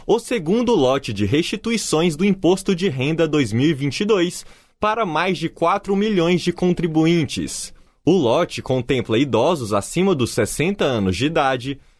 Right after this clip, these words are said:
pessoas com alguma deficiência física, mental ou moléstia grave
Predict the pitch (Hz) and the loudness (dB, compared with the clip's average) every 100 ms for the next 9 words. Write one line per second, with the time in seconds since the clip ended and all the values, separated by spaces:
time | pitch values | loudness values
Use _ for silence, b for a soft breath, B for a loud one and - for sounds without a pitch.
0 | b 233 226 214 196 151 - 127 117 107 | b -2 0 0 0 0 -4 0 0 2
1 | 165 226 185 143 135 - 123 123 208 - | 2 2 2 0 -4 -2 -2 0 -2 -2
2 | 156 127 95 - 82 117 202 - 127 101 | -2 0 -2 -2 0 2 0 0 0 0
3 | 90 131 190 226 151 98 - 151 160 156 | 0 0 2 2 2 0 0 -2 0 2
4 | 147 139 165 | 2 -2 -8